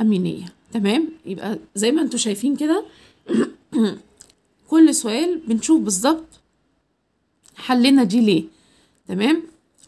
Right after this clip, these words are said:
تاني سؤال، الجزء الذي يمثل الكربوهيدرات في جزء، في تركيب جزيء ال آر إن إيه هو إيه؟ الريبوز. تمام؟ استحالة حاجة من إيه؟ من كل دول.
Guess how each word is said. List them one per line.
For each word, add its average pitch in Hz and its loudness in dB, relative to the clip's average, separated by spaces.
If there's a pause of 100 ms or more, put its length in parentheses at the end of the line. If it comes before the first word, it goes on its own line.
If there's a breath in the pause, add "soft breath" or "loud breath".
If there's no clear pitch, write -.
(320)
تاني 339 0
سؤال، 208 -4 (1160)
الجزء 254 2
الذي 247 -2
يمثل 240 0
الكربوهيدرات 247 0
في 277 0
جزء، 208 -2
في 285 0
تركيب 240 -2
جزيء 220 0
ال - -2
آر 254 4
إن 233 4
إيه 160 -2 (380)
هو 233 0
إيه؟ 190 0 (640)
الريبوز. 214 -2 (720)
تمام؟ 208 -2 (840 soft breath)
استحالة 277 -4
حاجة 262 -2
من 233 0
إيه؟ 240 2
من 220 2
كل 220 0
دول. 165 2